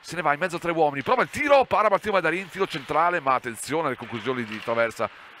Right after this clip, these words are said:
E puck che forse esce dal terzo, si ostacolano qui, eh, Pietroniro e, eh,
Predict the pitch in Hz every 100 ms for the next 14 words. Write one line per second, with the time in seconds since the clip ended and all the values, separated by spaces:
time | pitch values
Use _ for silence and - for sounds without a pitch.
0 | - - - - - 123 - 180 202 -
1 | 185 165 - 220 240 202 - 190 185 160
2 | 147 180 196 - 208 - 175 - 208 214
3 | 165 156 - 190 185 165 143 127 - -
4 | - - - - _ _ - - - _
5 | - _ _ _ - 180 180 170 185 175
6 | 156 - 131 120 113 107 98 90